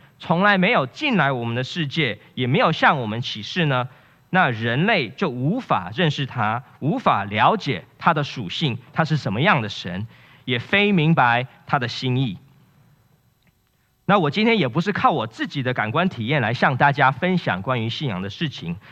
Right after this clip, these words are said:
我没有那种本事。那各位来宾朋友，神他有主动在这个世界里面介绍他自己，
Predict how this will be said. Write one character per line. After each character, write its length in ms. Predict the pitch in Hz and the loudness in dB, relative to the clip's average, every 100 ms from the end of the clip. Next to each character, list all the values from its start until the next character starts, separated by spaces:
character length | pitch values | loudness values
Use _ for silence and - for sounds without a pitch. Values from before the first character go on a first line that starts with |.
| - | -8
我 100 | 101 | -2
没 120 | 131 | 0
有 100 | 139 | 0
那 100 | 143 | -2
种 180 | 110 107 | -4 -6
本 220 | 85 - | -8 -8
事。 260 | - 120 - _ _ - - - - - - _ _ _ _ _ _ | -8 -8 -10 _ _ -20 -20 -20 -20 -20 -20 _ _ _ _ _ _
那 120 | 165 | -2
各 200 | 165 226 | 0 2
位 100 | 226 | 4
来 140 | 196 160 | 6 4
宾 160 | 180 | 2
朋 240 | 180 147 156 | 0 2 2
友， 220 | 120 78 - _ _ _ _ _ _ _ _ _ | 0 -6 -14 _ _ _ _ _ _ _ _ _
神 600 | - - 160 135 143 180 - | -10 -4 0 2 0 -2 -2
他 240 | - 226 | 4 4
有 520 | 202 143 143 143 202 240 - | 4 0 0 2 0 -4 -14
主 240 | - 127 | -8 -6
动 400 | 104 185 110 107 - _ _ _ _ _ _ _ _ _ _ _ | -2 0 0 -4 -14 _ _ _ _ _ _ _ _ _ _ _
在 260 | 196 160 | 2 4
这 180 | 135 190 | 2 0
个 200 | 160 139 | 2 2
世 240 | 127 - 180 | 0 -4 -2
界 200 | 196 160 | 0 0
里 100 | 104 | 0
面 300 | 131 123 113 | -2 -2 -2
介 160 | 139 | -4
绍 200 | 131 123 | 0 0
他 200 | 117 113 | 2 -2
自 160 | 107 104 | -2 -10
己， 240 | - - | -18 -20